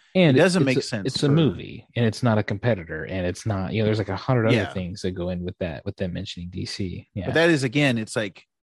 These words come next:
Speaker 2: so in their universe, Star Wars exists. Even though
Speaker 1: Mm-hmm.
Speaker 2: superheroes exist in their world, they still have created
Speaker 1: Yeah.
Speaker 2: superheroes, you know, in comics
Speaker 1: Yeah,
Speaker 2: and movies and
Speaker 1: comics and
Speaker 2: stuff.
Speaker 1: stuff. Mm-hmm.
Speaker 2: So that's,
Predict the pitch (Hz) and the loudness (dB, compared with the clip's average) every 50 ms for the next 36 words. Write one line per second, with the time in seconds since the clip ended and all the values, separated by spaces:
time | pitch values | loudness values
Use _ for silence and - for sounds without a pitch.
0 | _ - - - - 135 - - - 151 156 151 143 127 117 135 139 151 156 147 | _ -10 -6 0 0 0 0 2 2 2 4 4 4 2 2 4 4 4 4 2
1 | 123 123 135 143 131 117 104 104 95 90 90 101 - - - - _ _ _ - | 0 -2 -2 -2 -2 -2 -4 -6 -8 -10 -12 -14 -14 -16 -16 -18 _ _ _ -18
2 | - - - 143 127 120 120 117 113 110 110 101 107 110 107 107 101 110 107 98 | -10 0 2 4 4 4 4 2 0 -2 -4 -6 -8 -12 -12 -10 -10 -8 -8 -8
3 | 98 101 - - _ _ - 165 170 185 180 170 160 151 143 139 131 98 90 90 | -10 -12 -14 -16 _ _ 0 0 2 2 2 2 2 2 2 2 0 -2 -8 -14
4 | - _ _ _ _ - - - 202 220 - 208 156 135 139 143 135 127 120 113 | -18 _ _ _ _ -12 -4 -2 -2 0 2 0 0 0 2 0 0 0 0 -2
5 | 120 107 107 110 120 117 110 - - - 143 147 156 151 135 120 104 101 98 123 | -6 -6 -4 -4 -4 -4 -4 -8 -10 -4 0 0 0 2 0 0 -2 -2 -2 -2
6 | 180 185 143 101 90 92 - - _ _ _ _ _ _ _ - 135 139 147 143 | 0 0 0 -2 -2 -6 -10 -14 _ _ _ _ _ _ _ 0 2 2 2 2
7 | - - - - 151 143 139 120 120 113 113 - - - 123 113 110 113 117 120 | 0 -6 -2 0 0 0 2 0 -2 -4 -4 -8 -12 -8 -6 -4 0 0 2 2
8 | 123 117 110 107 104 104 92 113 _ _ _ _ _ _ _ - - 98 - - | 2 0 -2 -4 -6 -6 -10 -14 _ _ _ _ _ _ _ -4 -2 0 0 0
9 | 92 110 113 107 110 110 104 98 98 98 101 98 - - - _ - 123 110 98 | 0 -2 -2 -2 0 0 -2 -2 -4 -6 -8 -12 -14 -16 -16 _ -6 -6 -4 -4
10 | 92 98 90 - - - 117 110 110 107 104 - - 92 85 98 101 107 107 107 | -4 -8 -10 -10 -4 -4 -2 -2 -2 -4 -6 -4 -2 -2 -2 -2 -2 -4 -4 -4
11 | 101 107 110 - - 110 - - - - - 117 113 - - - - 113 - - | -4 -6 -6 -6 -6 -4 -4 -6 -8 -6 -6 -6 -6 -6 -8 -14 -14 -14 -16 -20
12 | - - - - - 98 104 101 98 147 131 127 135 165 185 165 147 - - - | -20 -20 -20 -14 -12 -10 -8 -2 2 4 4 6 6 6 4 4 2 -2 -10 -10